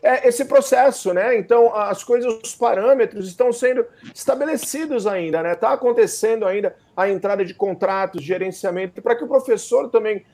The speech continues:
não se doe por tanto tempo e fique, né, ah, entre aspas, ah, abandonado, pra que o atleta não se sinta explorado. Todas essas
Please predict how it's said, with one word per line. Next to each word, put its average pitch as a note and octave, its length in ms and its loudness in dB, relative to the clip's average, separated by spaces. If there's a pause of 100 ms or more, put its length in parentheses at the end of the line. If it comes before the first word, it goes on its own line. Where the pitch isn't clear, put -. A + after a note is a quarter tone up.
(140)
não A3 200 2
se - 220 -6
doe F#3+ 500 2
por F3 220 -4
tanto F3+ 260 -4
tempo G3 380 0
e F#3 80 -8
fique, F#3+ 640 -8
né, F#3 300 -4 (240)
ah, F3+ 200 0
entre F#3+ 240 0
aspas, F#3 560 -2
ah, E3+ 240 4
abandonado, E3+ 760 0 (240)
pra F3+ 120 2
que F3+ 100 -2
o G#3+ 40 2
atleta G3+ 480 0
não F#3+ 80 -6 (180)
se - 160 -18
sinta F3 200 -8
explorado. E3+ 500 -2
Todas C4+ 320 0
essas G#3+ 340 -8